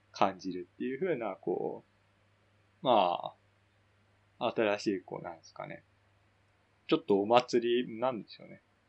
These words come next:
あの、み-、なんて言えばいいんだろうな。劇場型じゃなくて、一緒に楽しむ街の盆踊りじゃないですけど、そういう風な、あの、感覚の、あの、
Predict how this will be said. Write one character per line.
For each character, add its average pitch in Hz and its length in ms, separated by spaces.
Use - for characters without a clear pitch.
あ 90 180
の、 - 220
み-、 131 360
な 104 100
ん - 20
て - 120
言 - 80
え - 40
ば - 60
い - 40
い - 40
ん - 40
だ - 80
ろ - 80
う - 40
な。 - 60
劇 131 320
場 143 260
型 139 280
じ 123 80
ゃ 110 40
な 110 120
く - 100
て、 - 340
一 117 100
緒 - 200
に 123 160
楽 117 300
し - 160
む 92 240
街 104 300
の 113 140
盆 110 300
踊 107 240
り 87 60
じ 87 80
ゃ 85 60
な 85 60
い 85 40
で 82 80
す - 100
け - 120
ど、 101 200
そ 147 240
う - 20
い 151 80
う - 60
風 135 180
な、 95 240
あ 104 40
の、 101 420
感 92 240
覚 - 280
の、 107 240
あ 92 300
の、 85 360